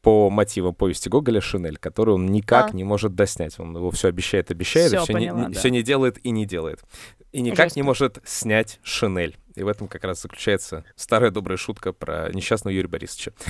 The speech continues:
Speaker 1: который,
Speaker 2: Все.
Speaker 1: безусловно, заслуживает максимум нашей любви и уважения. Это мое было мнение, к Animation School никак не относящееся, меня могут уволить. Вот, а Юрия Борисовича любить продолжат все. Давайте немножечко поиграем с вами в игру «Рассинхрон».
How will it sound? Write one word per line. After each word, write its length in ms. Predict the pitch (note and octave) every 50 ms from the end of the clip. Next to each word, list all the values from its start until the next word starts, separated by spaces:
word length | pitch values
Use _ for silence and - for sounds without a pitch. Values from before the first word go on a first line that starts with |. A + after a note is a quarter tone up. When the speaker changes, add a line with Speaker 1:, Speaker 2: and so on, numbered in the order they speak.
| - - -
Speaker 1:
который, 200 | - E3 F#3+ F#3
Speaker 2:
Все. 140 | D#3 D#3
Speaker 1:
безусловно, 480 | - - - D3+ F#3+ G3+ F#3+ F#3+ E3+ - - - - - -
заслуживает 600 | A2+ B2+ C3 - - E3 D#3 D3+ D3 C#3 C3 G#2+ -
максимум 760 | A#2 B2 D#2+ D#2 F#2+ G2 A2+ B2+ B2+ B2 A#2+ - - G#2 G2
нашей 220 | G2 F#2+ - - G2+
любви 320 | G2+ G2 F#2+ G2+ G2+ G2+ G2
и 40 | F#2+
уважения. 760 | F#2+ G2+ A2+ A#2 B2+ D3+ F3 F3+ E3 D3 C3 B2 A2+ G#2+ G#2 G#2
Это 120 | G#2 - G#2+
мое 240 | G2+ G#2 G2+ G2+ F#2+
было 200 | F#2 G2 G2 G2+
мнение, 540 | G#2+ B2+ D3+ D#3+ D#3 C3 A2+ A2 G#2+ G2
к 120 | - - -
Animation 360 | A2 G#2 G#2 A2+ G#2+ - A2 G#2
School 120 | - G#2+ G2
никак 260 | G2 F#2+ G#2 G2+ -
не 80 | G2
относящееся, 680 | F#2+ - - B2 - - F3 F3+ - - C#3 A2+ - -
меня 180 | G#2 G#2 G2+ G2
могут 260 | F#2+ F#2 F2+ - -
уволить. 320 | A#2+ C3 E3 F#3 F3 C#3 - - - - - - - G#2 -
Вот, 240 | - G#2+ A2+ G2+ - -
а 540 | F#2+ G2 F#2+ F#2+ F#2+ F#2 F#2 F#2 F#2 F#2 F#2
Юрия 160 | G#2 A2 A2
Борисовича 540 | G2 A#2 B2+ D3 - - - - B2 A2 G#2
любить 280 | G#2 G#2+ G2+ A2+ G#2+
продолжат 440 | - G#2 F#2+ F2+ G2 F#2+ F2+ F#2 -
все. 200 | - - - D#2+ - - - - - - - - -
Давайте 260 | - E3 G3+ E3+ D#3+
немножечко 320 | D#3 D3 C#3+ B2 - - -
поиграем 360 | - C3 B2 B2 B2 G#2 F#2+ F#2
с 80 | -
вами 220 | - C3 C#3 C3+ G#2+
в 160 | F#2 A2+ C#3+
игру 180 | C#3 E3+ G3
«Рассинхрон». 720 | D#3 B2 A#2 - - C3+ B2+ - - D3+ C3+ C3+ D3+ D#3+